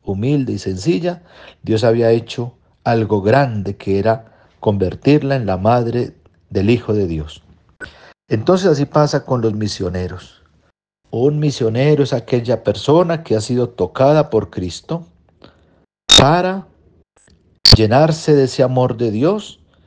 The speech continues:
Y es tanta la alegría y tanto el amor que no lo quiere dejar para ella, sino que lo tiene que llevar a otros.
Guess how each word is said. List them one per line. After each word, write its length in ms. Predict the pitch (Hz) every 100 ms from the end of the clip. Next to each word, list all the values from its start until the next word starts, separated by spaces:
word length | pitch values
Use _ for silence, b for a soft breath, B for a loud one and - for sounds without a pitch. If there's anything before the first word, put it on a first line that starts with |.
| b b b -
Y 160 | 135 139
es 180 | - -
tanta 420 | 180 165 160 170
la 80 | 147
alegría 480 | 120 101 127 139
y 60 | 113
tanto 460 | - 143 147 147 147
el 80 |
amor 360 | 123 135 175 156
que 160 | - 123
no 140 | 120
lo 160 | 127 -
quiere 320 | 139 131 127
dejar 340 | 110 110 110
para 240 | 120 101 110
ella, 160 | 120
sino 240 | 113 98 95
que 120 | 104
lo 100 | 95
tiene 240 | 98 110
que 160 | 110 107
llevar 340 | 110 139 143
a 80 | 110
otros. 540 | 101 92 - - _